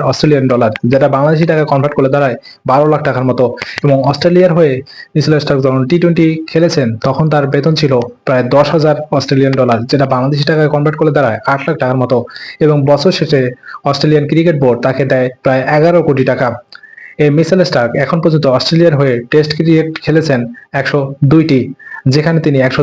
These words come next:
দুই টেস্টে একশো ছিয়ানব্বই ইনিংসে বল করেছেন এবং তার উইকেট সংখ্যা চারশো বিশটি। এবং এই একশো দুই টেস্টের একশো ঊনপঞ্চাশে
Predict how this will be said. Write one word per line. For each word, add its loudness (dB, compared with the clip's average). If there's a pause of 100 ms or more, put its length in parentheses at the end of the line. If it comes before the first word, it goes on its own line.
দুই 4
টেস্টে 2 (220)
একশো 0
ছিয়ানব্বই 2
ইনিংসে 0
বল 2
করেছেন -2 (180)
এবং 0
তার 0 (100)
উইকেট 2
সংখ্যা 0
চারশো 0 (100)
বিশটি। 0 (840)
এবং 2 (140)
এই 2 (100)
একশো -2 (100)
দুই 6
টেস্টের 2 (100)
একশো 0 (300)
ঊনপঞ্চাশে 2